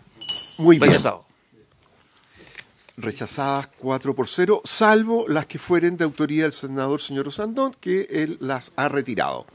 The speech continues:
Speaker 1: dentro de las que
Speaker 2: Sí, claro, que está en la pauta de votación.
Speaker 1: Sí. De la misma forma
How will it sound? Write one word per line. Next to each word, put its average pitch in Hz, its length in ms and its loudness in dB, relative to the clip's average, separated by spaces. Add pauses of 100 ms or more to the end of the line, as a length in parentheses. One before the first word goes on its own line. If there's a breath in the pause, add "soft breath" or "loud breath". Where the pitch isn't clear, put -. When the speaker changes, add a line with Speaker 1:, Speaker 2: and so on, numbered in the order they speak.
(340 loud breath)
Speaker 1:
dentro 120 340 -2
de 113 60 0
las 104 100 -6
que - 140 -14 (1400)
Speaker 2:
Sí, - 160 -10
claro, 147 160 -4
que 127 220 -12
está - 240 -4
en 175 80 0
la 175 80 4
pauta 170 240 0
de 147 60 0
votación. 104 260 -6 (720 soft breath)
Speaker 1:
Sí. - 220 -12 (4000 loud breath)
De 151 220 2
la 151 140 4
misma 202 380 -4
forma 175 600 -4